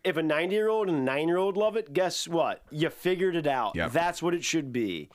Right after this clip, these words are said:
Speaker 2: The N F L is famous
Speaker 1: Okay?
Speaker 2: for that.
Speaker 1: Fuck the people who are, like, thirty-five being like,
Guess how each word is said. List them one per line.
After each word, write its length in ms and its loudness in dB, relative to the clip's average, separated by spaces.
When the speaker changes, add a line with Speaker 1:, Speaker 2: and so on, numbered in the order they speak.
Speaker 2:
The 140 -4
N 120 0
F 80 -4
L 100 2
is 80 2
famous 340 2
Speaker 1:
Okay? 40 -4
Speaker 2:
for 100 -4
that. 180 -2
Speaker 1:
Fuck 320 -2
the 120 -6
people 520 -2
who 160 0
are, 100 0
like, 360 -4
thirty-five 1000 -2
being 220 -2
like, 200 -6